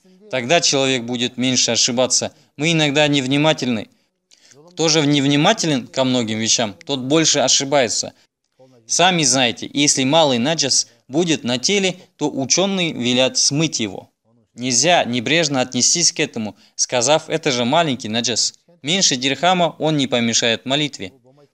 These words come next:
Просто макрух. Однажды один ученый,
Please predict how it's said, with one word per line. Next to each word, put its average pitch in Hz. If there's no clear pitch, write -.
Просто 175
макрух. 127
Однажды 180
один 131
ученый, 170